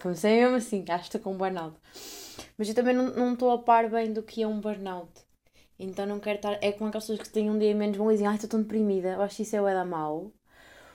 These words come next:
Porque é uma vulgarização da depressão que não é fixe. Portanto, eu não quero, já fiz, mas não quero fazer o mesmo. Tipo, não quero estar aqui a dizer que estou em burnout quando não sei se estou.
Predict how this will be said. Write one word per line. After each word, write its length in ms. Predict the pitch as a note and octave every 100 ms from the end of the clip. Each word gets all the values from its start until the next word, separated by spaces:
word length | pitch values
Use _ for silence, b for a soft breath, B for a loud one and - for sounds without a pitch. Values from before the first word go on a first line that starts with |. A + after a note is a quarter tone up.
| B _
Porque 500 | - G3 G3 - G#3 G3+ G#3 G#3 G#3 G#3 G3+ -
é 120 | -
uma 140 | G3+ G3+
vulgarização 1000 | G3+ G#3 G3+ G3+ G3 G3 - G3 G3 G3+
da 120 | G3+
depressão 460 | G3 - - G3 F#3
que 100 | F#3
não 80 | F#3
é 80 | F#3
fixe. 460 | G3 F#3+ - -
Portanto, 260 | _ - F3
eu 60 | F#3
não 100 | F#3
quero, 220 | F3+ F3+ - -
já 180 | G#3+ A#3
fiz, 260 | A#3 A3
mas 100 | G#3
não 80 | F#3
quero 220 | F#3 F#3
fazer 220 | F3+ F3+ F3+
o 40 |
mesmo. 300 | E3+ F3 F#3
Tipo, 200 | - F#3
não 60 | F3+
quero 140 | E3+
estar 140 | E3 F3
aqui 160 | F3+
a 20 | E3+
dizer 160 | F3
que 80 | F3+
estou 320 | - E3+ E3
em 60 | E3+
burnout 440 | F3 F3 E3+ D#3+ -
quando 160 | F3+ F3
não 100 | E3+
sei 180 | F3
se 60 | D#3+
estou. 320 | - E3+ E3+